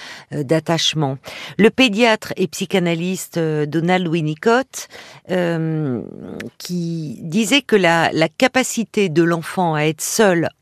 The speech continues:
en se sentant en sécurité déterminera en grande partie la façon dont il aimera plus tard.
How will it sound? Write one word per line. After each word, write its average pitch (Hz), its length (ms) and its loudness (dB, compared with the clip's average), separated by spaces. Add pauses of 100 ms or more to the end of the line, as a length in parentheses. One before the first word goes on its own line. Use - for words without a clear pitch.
en 320 160 2
se - 180 -6
sentant 175 440 -4
en 170 40 -4
sécurité 170 800 -2 (440)
déterminera 240 720 2
en 190 140 4
grande 220 320 0
partie 233 440 -6
la 220 100 2
façon 196 400 -6
dont 180 160 -2
il 175 300 -2
aimera 165 520 -2 (220)
plus 139 160 -14
tard. - 480 -10